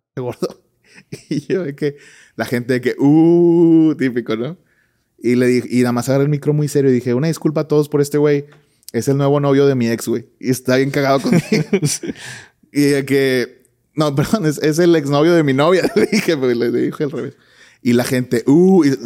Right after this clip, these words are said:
Speaker 1: lo señalaron tan que el vato se cayó el hocico, güey. A mí me aplaudieron, güey. O sea, pero de esas que si no la aplicas bien,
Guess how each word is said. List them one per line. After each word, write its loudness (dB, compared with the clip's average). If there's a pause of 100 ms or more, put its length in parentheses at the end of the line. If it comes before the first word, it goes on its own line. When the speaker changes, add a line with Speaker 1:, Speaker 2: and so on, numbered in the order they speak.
Speaker 1:
lo 0
señalaron 2
tan -2
que -8
el 4
vato -4
se -18
cayó -4
el -2
hocico, -10
güey. -4
A -8
mí -8
me -8
aplaudieron, -10
güey. -14
O -6
sea, -4 (440)
pero 2
de 2
esas 0
que -4
si -2
no 0
la 2
aplicas -2
bien, -2